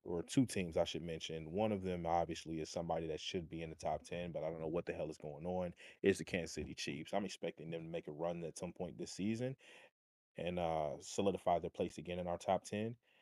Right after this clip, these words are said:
And the other team that I'm actually gonna mention is somewhat of a surprise,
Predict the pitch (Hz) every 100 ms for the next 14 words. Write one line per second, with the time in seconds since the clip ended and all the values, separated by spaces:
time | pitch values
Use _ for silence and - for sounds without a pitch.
0 | _ _ - 110 120 123 120 120 113 -
1 | 165 302 370 - 214 196 160 160 170 -
2 | 143 190 196 175 156 135 120 98 92 165
3 | 175 143 - - - 107 90 78 82